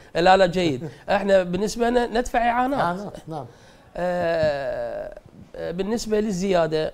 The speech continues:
Speaker 1: احنا كهيئة حماية اجتماعية طلبنا زيادة وننتظر الإجابة.
Speaker 2: مهم. يعني أنتم
Speaker 1: يعني على
Speaker 2: مقدمين
Speaker 1: الموازنة،
Speaker 2: مشروع.
Speaker 1: احنا مقدمين مشروع،
Speaker 2: مهم.
Speaker 1: وهاي ت-، تعتمد على الأموال المتوفرة وفق ال-، الموازنة العامة.
Speaker 2: زين، سؤال أعرف يمكن من اختصاصك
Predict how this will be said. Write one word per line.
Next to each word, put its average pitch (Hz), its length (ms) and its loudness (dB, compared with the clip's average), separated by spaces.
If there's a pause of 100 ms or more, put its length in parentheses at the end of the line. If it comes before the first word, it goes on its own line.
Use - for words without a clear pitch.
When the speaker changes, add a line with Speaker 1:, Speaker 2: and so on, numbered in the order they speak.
Speaker 1:
احنا 180 340 -2 (140)
كهيئة 208 360 -2
حماية 196 260 0
اجتماعية 190 680 -4 (220)
طلبنا 143 360 2
زيادة 117 460 -4 (360)
وننتظر 233 540 -2
الإجابة. - 640 -14 (340)
Speaker 2:
مهم. 110 200 -12 (180)
يعني 139 160 -4
أنتم 160 120 -6
Speaker 1:
يعني 220 180 4
على 214 100 8
Speaker 2:
مقدمين 214 240 6
Speaker 1:
الموازنة، 180 240 10
Speaker 2:
مشروع. 143 140 4
Speaker 1:
احنا 254 160 2
مقدمين 202 380 0
مشروع، 139 380 -2 (300)
Speaker 2:
مهم. 101 120 -14
Speaker 1:
وهاي 214 360 6
ت-، - 100 -2
تعتمد 180 560 -4
على 151 260 0
الأموال 151 420 0
المتوفرة 151 640 -4
وفق 240 320 -6
ال-، 247 240 -6
الموازنة 147 720 -4
العامة. 120 340 -4
Speaker 2:
زين، 240 120 -8
سؤال 208 360 4
أعرف 160 300 -6
يمكن 165 200 -10
من 151 100 -6
اختصاصك 135 580 -6